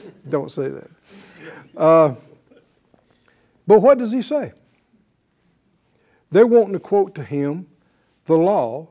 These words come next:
which was their word. They didn't have, uh, the gospel accounts and the epistles. This is their Bible, their word. What did he do? He quotes them some word.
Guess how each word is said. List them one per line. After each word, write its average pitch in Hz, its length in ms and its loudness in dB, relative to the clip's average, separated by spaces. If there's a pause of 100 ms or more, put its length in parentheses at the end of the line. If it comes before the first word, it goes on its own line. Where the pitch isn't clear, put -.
which 156 440 -4
was 151 240 -6
their 185 220 -2
word. 139 600 -6 (1040)
They 170 160 0
didn't 147 200 -2
have, 143 500 -4 (480)
uh, 131 200 -6
the 127 80 -8
gospel 131 380 -8
accounts 131 540 -10
and 139 100 -8
the 135 100 -6
epistles. - 600 -8 (180)
This 143 240 -8
is 123 180 -8
their 135 180 -4
Bible, 120 440 -8
their 131 200 -4
word. 123 460 -6 (840)
What 160 160 0
did 139 80 -6
he 185 60 -6
do? 185 300 -6 (880)
He 151 160 -6
quotes 160 420 -4
them 139 380 -10 (680)
some 143 300 -6
word. 254 300 -8